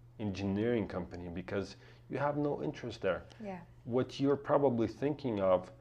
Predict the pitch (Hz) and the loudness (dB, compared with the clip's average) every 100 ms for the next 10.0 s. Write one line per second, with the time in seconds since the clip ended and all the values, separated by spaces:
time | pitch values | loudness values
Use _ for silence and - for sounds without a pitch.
0 | - - 113 113 113 127 135 123 104 92 | -20 -12 -4 0 2 2 2 -2 2 2
1 | 87 - 110 110 107 117 160 156 - - | 2 -4 -6 -2 2 4 6 4 2 -4
2 | 80 87 - - - - - 104 92 87 | -8 -12 -14 -20 -20 -20 -10 -8 -6 -6
3 | 104 101 104 87 101 101 95 - - - | -6 -6 -8 -2 0 0 -4 -10 -20 -20
4 | - - - - - - - - 92 90 | -20 -20 -20 -20 -20 -20 -20 -8 -2 -2
5 | 87 104 95 92 107 107 101 90 - 95 | -2 -2 -2 2 4 4 2 -4 -2 0
6 | 95 - 98 95 101 98 90 92 107 98 | 0 0 4 4 2 -4 -2 0 0 -2
7 | 82 - 78 95 87 101 107 90 - 101 | -6 -10 -12 -10 -4 -4 -4 -6 -4 2
8 | 95 - - - - - - 101 98 95 | 2 2 -8 -20 -20 -20 -10 -4 0 0
9 | 101 98 98 92 92 92 92 - 98 | 2 6 6 4 2 0 0 -4 -6